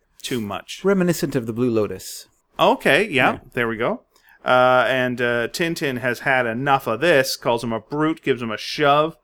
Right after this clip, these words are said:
Speaker 1: and then once again, it's lunchtime, and it's knuckle sandwiches all around.
Speaker 2: Actually, he doesn't really hit the guy. He tries to avoid the fight.
Speaker 1: That's true. That is true.
Speaker 2: He just
Speaker 1: You're
Speaker 2: does a
Speaker 1: right.
Speaker 2: lot of dodging, and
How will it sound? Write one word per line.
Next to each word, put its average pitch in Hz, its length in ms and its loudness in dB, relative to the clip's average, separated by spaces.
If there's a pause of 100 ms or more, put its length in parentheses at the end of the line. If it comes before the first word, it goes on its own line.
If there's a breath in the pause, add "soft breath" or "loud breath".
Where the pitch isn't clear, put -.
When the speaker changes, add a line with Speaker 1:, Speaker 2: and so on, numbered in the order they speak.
(160)
Speaker 1:
and 131 160 -2
then 131 160 -2
once 160 240 2
again, 156 500 2
it's 139 240 -4
lunchtime, 143 800 2
and 113 100 -2
it's 101 180 -6
knuckle 139 360 0
sandwiches 131 520 -4
all 123 180 0
around. 107 440 -8
Speaker 2:
Actually, 208 240 -2
he 247 80 0
doesn't 294 300 2
really 240 300 2
hit 254 260 -2
the 339 100 2
guy. 123 240 0
He 165 140 0
tries 214 320 0
to 175 160 2
avoid 147 340 2
the - 80 -4
fight. - 200 -4
Speaker 1:
That's 147 340 2
true. 104 420 -4
That 120 220 -2
is 113 140 -8
true. 98 200 -12
Speaker 2:
He 160 80 0
just 160 160 4
Speaker 1:
You're 117 200 -6
Speaker 2:
does 156 160 2
a - 20 2
Speaker 1:
right. 170 80 4
Speaker 2:
lot 156 100 6
of 110 180 -2
dodging, 143 520 2
and 120 180 0